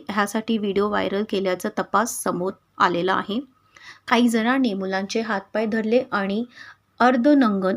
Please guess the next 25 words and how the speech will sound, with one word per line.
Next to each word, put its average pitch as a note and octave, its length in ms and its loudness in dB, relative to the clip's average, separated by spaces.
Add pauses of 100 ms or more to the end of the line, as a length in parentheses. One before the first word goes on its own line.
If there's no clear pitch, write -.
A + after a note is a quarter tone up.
अवस्थेत G3+ 640 -2
असणाऱ्या G3 460 -2
लाखे G3 580 -2 (320)
यांनी A3 400 2 (460)
खाली A3 340 2
झोपून A#3+ 480 2
त्यांच्या G3 560 -4
मानेवर F#3+ 440 -2
पाय F3+ 320 -2
ठेवून G#3+ 300 -2
दोन्ही F#3+ 300 -2
मांड्यांवर, G#3+ 600 0
हातावर, F#3 600 -2 (180)
पात-, - 320 -6
पायांचा F#3 480 0 (120)
तळ्यांवर F#3+ 520 2 (480)
लोखंडी G3 420 0
पाईपने F#3+ 460 -4
जबरी F#3+ 360 -2
मारहाण F#3+ 480 -2
केल्याचं F3+ 460 -2 (380)
ह्या G3+ 140 0
व्हिडिओमध्ये F3 600 0
दिसत D3+ 320 -6
आहे. - 240 -10